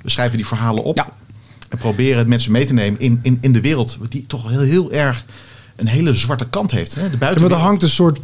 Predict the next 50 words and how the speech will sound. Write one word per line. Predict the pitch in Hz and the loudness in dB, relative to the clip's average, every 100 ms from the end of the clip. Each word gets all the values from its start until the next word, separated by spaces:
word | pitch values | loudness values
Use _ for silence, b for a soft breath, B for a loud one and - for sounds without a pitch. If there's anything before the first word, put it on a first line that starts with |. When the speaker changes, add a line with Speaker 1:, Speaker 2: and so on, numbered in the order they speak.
| 123 | -2
Speaker 3:
altijd | 156 160 156 | 0 2 2
een | 139 | 4
soort | 147 127 | 4 4
mystiek | 127 117 - 208 - | 4 4 2 2 4
omheen | 156 131 139 156 160 | 4 6 6 4 4
en, | 127 123 | 4 4
en | 117 120 | 4 4
een | 117 | 4
soort | 123 120 | 2 0
van, | 120 110 104 B B B B | 2 2 2 B B B B
ja, | 113 151 113 101 101 | 2 4 4 4 2
eh, | 101 | 2
onder | 135 131 | 4 4
de | 110 | 2
tafel | 127 143 113 117 | 0 0 0 2
sfeertje | - 131 123 120 | 2 2 2 0
van, | 110 117 110 107 | -2 2 4 6
eh, | 107 107 104 107 104 | 6 4 4 2 0
eh, | 107 98 110 104 | -2 -2 -6 -8
"Ik | 113 113 135 110 | -8 -4 0 4
doe | 117 160 | 4 6
dit, | 139 139 123 | 4 2 2
maar | 117 120 - | 2 2 2
ik | 107 | 2
ben | 131 | 2
er | 117 | 4
niet | 110 | 4
trots | 123 160 185 | 2 2 2
op." | 202 - - | 2 -2 -2
Speaker 1:
Klopt. | - 135 | 0 2
Speaker 3:
Dat | |
soort | - 143 | 2 2
zaken. | 143 135 | 2 2
Speaker 1:
Ja. | 139 214 170 B B B B 110 | 2 0 -4 B B B B 0
Speaker 3:
Eh, | 120 117 | 2 4
je | 131 | 4
hoort | 156 156 | 4 2
vaak | 151 135 123 | 0 0 2
ook | 113 | 2
natuurlijk | 113 117 | 4 2
verhalen | 120 113 113 113 | 2 0 0 2
om | 107 110 | 4 4
je | 101 | 4
heen, | 98 123 175 | 4 2 2
eh, | 180 143 139 139 139 139 | 2 2 4 4 6 4
van | 123 127 123 123 | 2 2 4 4
bekenden | 120 143 143 135 | 4 2 4 4
in | |
je | 131 | 4
omgeving. | 127 120 135 127 123 123 123 | 2 2 2 2 4 4 4